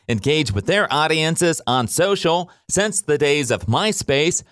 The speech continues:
back in the early two thousands. When was the last time you updated your brand's Facebook, Instagram, or LinkedIn page? If it's been more than a week, I suggest you consider creating a post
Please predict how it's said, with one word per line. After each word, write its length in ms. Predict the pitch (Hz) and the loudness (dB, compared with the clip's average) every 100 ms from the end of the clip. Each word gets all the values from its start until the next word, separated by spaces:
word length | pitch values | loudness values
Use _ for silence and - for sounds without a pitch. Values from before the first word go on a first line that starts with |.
| _ - | _ -2
back 300 | 180 214 170 | -2 0 0
in 80 | |
the 180 | 117 95 139 | 0 0 0
early 320 | 175 190 180 | 0 0 -2
two 240 | - 160 | 0 0
thousands. 760 | 143 127 117 104 92 80 73 - _ - | 0 0 0 0 0 -2 -6 -12 _ -2
When 200 | 226 233 | 0 2
was 200 | 196 - | 0 0
the 100 | 120 | -2
last 320 | 151 165 - | 0 0 0
time 280 | 156 151 120 | 0 0 2
you 160 | 175 | 2
updated 640 | 180 165 - 147 139 110 110 | 2 2 0 0 2 0 0
your 160 | 156 | -2
brand's 520 | 147 131 151 165 165 - | 0 -2 0 0 0 -4
Facebook, 720 | - 139 156 - 160 196 - - | -2 0 0 -2 -2 -2 -6 -2
Instagram, 760 | 151 - - 139 127 143 180 185 | -2 0 -2 -2 0 0 0 0
or 240 | 123 120 87 | 0 0 -2
LinkedIn 640 | - 120 165 170 175 175 | -2 -2 0 0 0 0
page? 580 | 185 202 220 233 180 - _ _ - | 0 2 2 0 -4 -14 _ _ -4
If 160 | 185 | 0
it's 180 | 185 - | 0 -2
been 320 | - 123 220 | -4 -2 0
more 220 | 190 190 160 | 2 2 2
than 160 | 147 | 0
a 60 | 120 | 2
week, 440 | 139 202 170 - - _ _ - | 2 0 0 -6 -20 _ _ -4
I 180 | 165 | -2
suggest 580 | 190 160 110 151 170 - | 0 -2 0 -2 -2 -2
you 100 | 139 | -2
consider 460 | 131 110 170 175 139 | 0 0 2 2 0
creating 520 | 127 139 170 170 135 | 0 2 2 2 0
a 60 | 113 | 0
post 520 | - 180 202 - | 0 0 0 -4